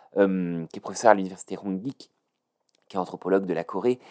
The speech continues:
Euh, j'ai réussi à avoir un rendez-vous à l'ambassade de France pour présenter mes travaux auprès de l'ambassadeur.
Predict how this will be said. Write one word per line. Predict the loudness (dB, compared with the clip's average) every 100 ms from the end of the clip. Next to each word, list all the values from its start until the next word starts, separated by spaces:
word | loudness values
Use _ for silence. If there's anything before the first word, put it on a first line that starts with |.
| -20 _ _ 10
Euh, | 10 10 6 -4 -4
j'ai | -4 -2
réussi | 0 6
à | 10
avoir | 10
un | 8
rendez-vous | 0 0 -2 -2 10 12
à |
l'ambassade | 12 6 2 -2
de | -2
France | 6 10 10 8
pour | -10
présenter | -6 -6 -6
mes | -12
travaux | -2 0 4
auprès | 4 4
de | 2
l'ambassadeur. | 4 4 2 2 2 2